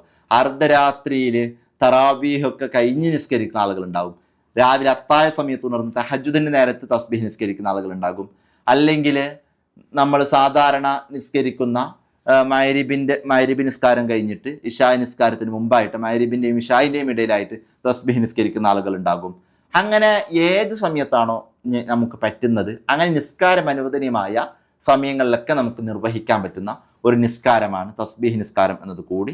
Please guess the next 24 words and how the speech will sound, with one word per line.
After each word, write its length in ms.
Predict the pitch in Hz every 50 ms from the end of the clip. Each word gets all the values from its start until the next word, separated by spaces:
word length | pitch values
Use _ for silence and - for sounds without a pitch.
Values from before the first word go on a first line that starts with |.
| 208 -
നമ്മൾ 160 | - 104 98 95 92 90
മനസ്സിലാക്കുക. 520 | 90 90 - 113 - 85 85 - - - - _ _ _ _ - 123
ഇൻഷാ 180 | 123 120 131 110 98
അല്ലാഹ് 180 | 90 92 101 110
ഏതായാലും 260 | 113 117 110 113 113 -
തസ്ബീഹ് 340 | 113 98 - - 131 127 127 117
നിസ്കാര 280 | 113 - - 104 101 - -
ശേഷമുള്ള 300 | - - 95 90 95 101 -
പ്രത്യേകമായ 540 | - 104 - - 113 110 104 107 104 98 101 98 92 101
ദുആ 120 | 104 101 - 117 107 92
ആണ് 120 | 95 113 - - _ _ _ _ - 110
അടുത്തതായി 400 | 113 113 - - 139 131 123 120
ഞാൻ 100 | 120 113 104
നിങ്ങൾക്ക് 260 | 101 98 95 - - 104 -
സ്ക്രീനിലൂടെ 460 | - - 113 110 110 104 104 101 107 - 107
കാണിച്ചു 280 | 107 107 107 104 - -
തന്നിട്ടുള്ളത്. 480 | 113 95 95 87 - 87 85 85 92 117 135 - _ _ _ _ - 113
എല്ലാ 240 | 117 120 120 131 127
ആളുകളും 280 | 120 107 95 107 107 110 -
സ്ക്രീൻ 260 | - - 120 117 113 107 -
ശ്രദ്ധിക്കുക. 380 | 104 92 85 87 80 - - - - 110
തസ്ബീഹ് 360 | 107 - - 113 117 120 110 110
നിസ്കാര 300 | 104 - - 101 98 95 90 -
ശേഷമുള്ള 380 | 92 87 - 87 85 87 98